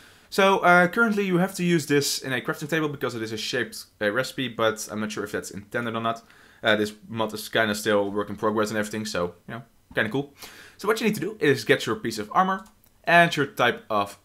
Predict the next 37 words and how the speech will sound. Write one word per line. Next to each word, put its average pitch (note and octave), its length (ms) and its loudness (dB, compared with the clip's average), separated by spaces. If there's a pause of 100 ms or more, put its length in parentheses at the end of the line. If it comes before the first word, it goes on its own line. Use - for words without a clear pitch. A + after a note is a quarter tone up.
double G#2+ 400 0
wings, F3 400 -2 (300)
and G#3 100 0
you'll G3+ 120 -2
get F3+ 160 0
yourself D3 580 2 (140)
a, A2 420 0 (240)
well, G2+ 300 -6 (100)
the G2+ 120 -10
type E2+ 280 -6
of F#2 100 -12
wings F#2 300 -6
that - 180 -12
you D3 80 -4
want. D#3+ 280 -4 (180)
Pretty E3 160 -2
cool. - 320 2 (1040)
Just G2 280 -4 (380)
like G3+ 120 -10
that. - 220 0 (580)
How C#4+ 80 -8
cool G4 160 -2
is E4 80 -2
that? - 220 0 (360)
So - 120 0
now G#3 180 10
you E3+ 160 6
have C#3+ 220 6
both A#2 200 0
the A2 80 0
wings G#2 460 -2
and E2+ 160 -14
the F#2+ 180 -12
armor E3 280 4
on. F#2 180 -2 (880)
Pretty F#2+ 400 -2
cool. G#2+ 300 -2